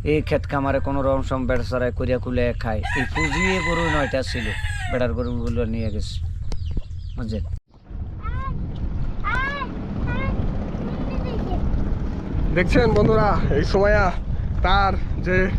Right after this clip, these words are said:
Speaker 2: হাঁস রয়েছে কয়েকটি, সেই হাঁসকে সে ডাকছে। দেখছেন, সে ইশারার মাধ্যমে হাঁসকে ডাকছে। কি করতেছো তুমি? হাঁসকে ডাক দিতেছো? এদিকে তাকাও। কি করতেছো? হাঁস ডাক দাও,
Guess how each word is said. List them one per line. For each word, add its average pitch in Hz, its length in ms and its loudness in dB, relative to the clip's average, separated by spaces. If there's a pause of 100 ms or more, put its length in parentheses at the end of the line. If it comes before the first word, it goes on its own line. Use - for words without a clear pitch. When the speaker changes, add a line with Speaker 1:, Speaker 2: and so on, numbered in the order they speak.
(420)
Speaker 2:
হাঁস 202 360 2
রয়েছে 202 280 4
কয়েকটি, 185 440 4
সেই 160 180 4
হাঁসকে 175 440 0
সে 180 140 2
ডাকছে। 160 460 2 (680)
দেখছেন, 190 360 2 (460)
সে 170 160 -2
ইশারার 185 420 -2
মাধ্যমে 170 360 -2 (180)
হাঁসকে 160 320 0
ডাকছে। 180 380 0 (360)
কি 226 80 2
করতেছো 262 360 4
তুমি? 214 200 4 (1400)
হাঁসকে 220 300 2
ডাক 254 140 4
দিতেছো? 247 480 2 (240)
এদিকে 220 220 4
তাকাও। 190 280 4 (2250)
কি 233 80 4
করতেছো? 269 520 4 (720)
হাঁস 226 240 2
ডাক 247 140 2
দাও, 226 300 2